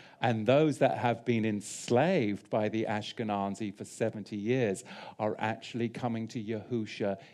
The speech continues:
in droves. You know how many Muslims and Palestinians are coming to Yahusha, have been visited by Yahusha in the night in visions and dreams? It's amazing.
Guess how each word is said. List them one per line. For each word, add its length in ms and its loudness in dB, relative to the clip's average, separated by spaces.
in 240 -4
droves. 680 -4
You 80 -4
know 280 2
how 200 2
many 280 0
Muslims 640 -2
and 240 -4
Palestinians 1000 0
are 80 -8
coming 420 -4
to 120 -8
Yahusha, 720 -2
have 160 0
been 220 0
visited 560 -2
by 180 2
Yahusha 640 0
in 120 -4
the 100 -2
night 420 0
in 160 -2
visions 460 -2
and 160 -4
dreams? 400 0
It's 240 4
amazing. 560 4